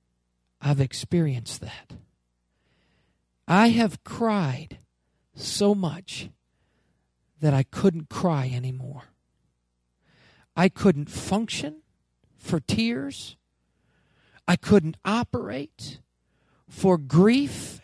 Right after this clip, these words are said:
and hurt and pain. I almost at times couldn't even lift my head out of bed. Oh, come on, somebody. Maybe I'm just talking to a few in here tonight.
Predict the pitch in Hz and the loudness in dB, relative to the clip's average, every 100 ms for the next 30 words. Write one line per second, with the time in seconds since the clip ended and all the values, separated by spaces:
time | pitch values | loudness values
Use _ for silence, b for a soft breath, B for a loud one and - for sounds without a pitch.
0 | - 127 - 202 226 277 - - - - | -16 -14 2 6 6 4 -4 -14 -14 -14
1 | - 143 127 - 220 226 254 285 311 _ | -6 -6 -4 0 4 4 2 -2 -8 _
2 | _ _ _ _ _ _ _ _ _ _ | _ _ _ _ _ _ _ _ _ _
3 | _ _ _ _ _ _ _ _ _ - | _ _ _ _ _ _ _ _ _ 2
4 | 208 226 254 233 247 180 220 240 233 214 | 6 8 6 4 2 2 2 4 2 0
5 | - 247 220 220 208 220 185 170 143 139 | 2 4 4 2 4 4 6 4 2 -6
6 | _ _ _ _ - 165 226 247 220 202 | _ _ _ _ -2 6 8 8 4 2
7 | 180 170 220 240 226 214 175 196 226 233 | 2 2 2 2 2 2 4 4 4 0
8 | b b 185 185 220 233 214 - 190 160 | b b 2 4 6 6 6 4 2 4
9 | 139 123 127 b b b b b 202 247 | 4 2 -4 b b b b b 6 8
10 | 277 262 226 247 - 254 254 254 226 202 | 8 6 6 4 6 4 4 4 8 8
11 | 170 - 254 233 185 160 180 143 - 180 | 6 4 6 8 6 6 4 4 4 4
12 | 139 131 - | 2 -2 -12